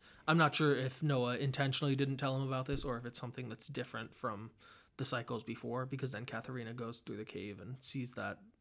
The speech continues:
uh, big light, but I've talked about that before. Um, and then one other thing, uh,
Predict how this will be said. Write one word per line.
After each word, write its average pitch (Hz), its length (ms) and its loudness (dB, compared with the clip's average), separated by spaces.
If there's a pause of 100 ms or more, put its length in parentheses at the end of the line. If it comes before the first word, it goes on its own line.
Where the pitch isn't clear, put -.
(120)
uh, 95 300 -4
big - 260 -10
light, 87 240 -8 (100)
but - 120 -12
I've - 80 -16
talked - 200 -14
about - 180 -14
that - 120 -14
before. - 400 -10 (480)
Um, 117 500 2 (600)
and 170 120 8
then 143 200 8
one 143 120 6
other 135 200 6
thing, 131 320 2
uh, 117 380 2